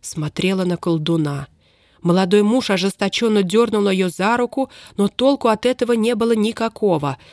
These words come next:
Глашка действительно не могла двинуться с места.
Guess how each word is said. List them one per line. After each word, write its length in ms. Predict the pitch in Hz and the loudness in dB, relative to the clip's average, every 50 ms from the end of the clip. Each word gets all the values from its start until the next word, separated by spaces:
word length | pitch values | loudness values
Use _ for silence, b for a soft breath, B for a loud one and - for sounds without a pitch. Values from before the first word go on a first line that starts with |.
| B B B B - | B B B B -2
Глашка 340 | 180 190 185 - - 214 | 0 0 0 0 0 0
действительно 800 | 185 165 196 196 - - - 226 277 285 208 - - 185 175 170 | 0 0 -2 -4 -4 -6 -2 2 2 2 2 0 -2 0 2 2
не 140 | 160 160 165 | 2 2 2
могла 420 | 170 170 165 156 160 175 208 226 214 | 2 2 0 0 0 -2 -2 -2 -2
двинуться 560 | 165 170 165 196 220 208 208 202 - - 202 | -2 -4 -2 -2 0 0 -2 -2 -4 -10 -10
с 160 | - - - | -10 -8 -4
места. 580 | 196 190 190 165 139 123 - - - 92 92 | -2 0 0 0 -2 -4 -8 -12 -12 -14 -14